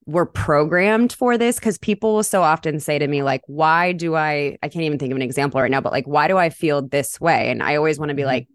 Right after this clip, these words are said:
Speaker 1: "Because you're human." Like, I think that's such an important thing that you talk about is, like, the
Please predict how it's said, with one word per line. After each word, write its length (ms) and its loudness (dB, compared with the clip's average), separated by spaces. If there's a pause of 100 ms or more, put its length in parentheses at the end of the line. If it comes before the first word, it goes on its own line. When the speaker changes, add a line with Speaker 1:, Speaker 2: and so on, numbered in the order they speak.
(100)
Speaker 1:
"Because 260 0
you're 140 2
human." 500 0
Like, 240 -2
I 120 0
think 200 0
that's 180 -2
such 180 -4
an 100 -2
important 560 -4
thing 180 0
that 140 -2
you 100 -4
talk 300 -2
about 240 0
is, 160 -4
like, 240 -2 (580)
the 240 0